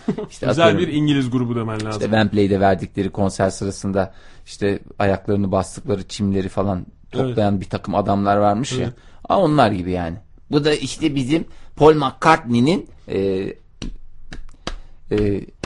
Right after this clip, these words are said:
Speaker 1: Bastığı.
Speaker 2: e, bastığı toprak diyeyim artık, ne diyeyim burada <laughs> çok fazla.
Speaker 1: Bastığı çim. Yani öyle bir şey var. Arjantin bu sene anladığım kadarıyla ya, e, çok sürpriz olacak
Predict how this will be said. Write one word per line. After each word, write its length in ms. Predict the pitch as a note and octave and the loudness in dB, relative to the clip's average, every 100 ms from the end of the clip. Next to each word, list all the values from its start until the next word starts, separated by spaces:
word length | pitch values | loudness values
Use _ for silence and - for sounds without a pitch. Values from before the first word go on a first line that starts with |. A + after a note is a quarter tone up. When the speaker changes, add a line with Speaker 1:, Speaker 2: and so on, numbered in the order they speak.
| - - - | -12 -14 -6
Speaker 1:
Bastığı. 500 | C3+ D3+ G2 C#3+ C#3+ | 0 2 2 0 0
Speaker 2:
e, 200 | F#3 - | -2 0
bastığı 420 | B2 A#2 - D#3 C3 | 6 6 6 2 2
toprak 420 | - - A2 - | 2 4 2 2
diyeyim 180 | G#2+ G2+ | 0 0
artık, 300 | G2+ - B2+ | -2 -4 -2
ne 60 | A#2 | -2
diyeyim 180 | G2+ G2+ | -2 -6
burada 120 | C#3 | -8
<laughs> 460 | - - - - - | -8 -8 -8 -4 0
çok 100 | - | 0
fazla. 480 | - - B2 - - - - - | 0 -4 -4 -6 -6 -6 -6 -8
Speaker 1:
Bastığı 580 | C#3+ C#3+ C#3+ C3+ D3+ D3+ | -2 0 0 -2 -2 -2
çim. 140 | C#3 C3 - - - - | -4 -10 -12 -18 -14 -4
Yani 180 | C#3 D#3+ | 0 0
öyle 160 | E3 | 0
bir 40 | F3+ | -2
şey 120 | A3+ | 2
var. 120 | G#3+ - | 4 4
Arjantin 520 | C#3 C#3 F#3+ F#3+ F#3+ | 2 2 -2 -4 -8
bu 60 | D#3+ | -8
sene 260 | A3+ F#3 - A#2 G#2 - - | -8 -8 -8 -12 -16 -16 -6
anladığım 380 | C3 E3+ F#3 | -4 -4 -6
kadarıyla 420 | F#3 G3 D#3+ D3+ D3+ | -6 -6 -4 -4 -2
ya, 300 | F#3+ G3+ - _ _ _ - | 0 0 -4 _ _ _ -8
e, 460 | D#3 D#3 D#3 D3+ - _ - | -4 -4 -4 -6 -10 _ -12
çok 240 | - A3+ | -8 -6
sürpriz 460 | - F#3 - G#3+ F3 | -6 -8 -6 -8 -6
olacak 420 | C#3 C#3 B2 E3 | -2 -2 -2 -4